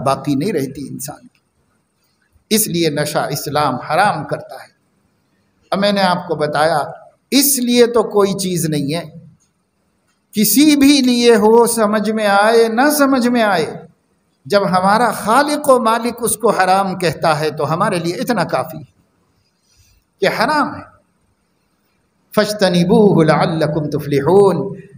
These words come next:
मेरे बंदो, तुम शराब से दूर हो जाओ, फलाह पा जाओगे, कामयाब हो जाओगे,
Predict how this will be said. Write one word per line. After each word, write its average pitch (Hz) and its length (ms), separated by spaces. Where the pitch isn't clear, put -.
मेरे 156 180
बंदो, 220 520
तुम 262 220
शराब 233 460
से 240 200
दूर 294 360
हो 262 160
जाओ, 240 300
फलाह 214 420
पा 175 200
जाओगे, 165 420
कामयाब 160 560
हो 151 100
जाओगे, 147 420